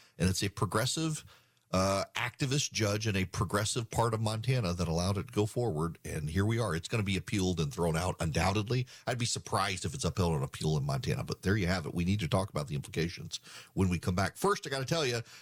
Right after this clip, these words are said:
it's the semi-anniversary sale at Omaha Steaks, fifty percent off site-wide, omaha steaks dot com. You go to omaha steaks dot com, uh, you put in Eric, E R I C K, and you can see their great anniversary package. You get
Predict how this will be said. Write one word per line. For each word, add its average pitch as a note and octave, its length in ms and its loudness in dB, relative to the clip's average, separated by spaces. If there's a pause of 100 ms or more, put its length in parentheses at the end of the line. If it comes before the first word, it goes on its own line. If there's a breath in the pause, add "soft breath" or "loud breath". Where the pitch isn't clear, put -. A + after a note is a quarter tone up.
it's B2 300 2
the B2+ 440 0
semi-anniversary D#3 840 2
sale D3 280 2
at A#2 60 2
Omaha B2+ 260 0
Steaks, C#3+ 340 -2
fifty C3+ 280 0
percent D3 260 2
off C3 160 2
site-wide, C3 580 2
omaha A#2 300 2
steaks B2+ 280 -2
dot B2+ 200 0
com. A#2+ 280 0 (280 loud breath)
You G#2+ 140 4
go E3 80 0
to F#3 60 2
omaha E3+ 240 2
steaks E3 260 -2
dot D#3 180 0
com, G#3+ 320 0 (300 loud breath)
uh, A#2+ 340 2
you B2 160 2
put D#3+ 180 0
in E3 200 0
Eric, F3 420 -2
E C#3+ 100 4
R C3 200 2
I C3 120 0
C C3 220 -2
K, E3 400 0
and A2+ 160 -2
you C3 140 2
can B2+ 180 0
see E3 320 0
their B2 180 0
great C#3+ 380 -2
anniversary C3+ 500 0
package. B2 380 -2
You A2+ 80 0
get A2 220 -2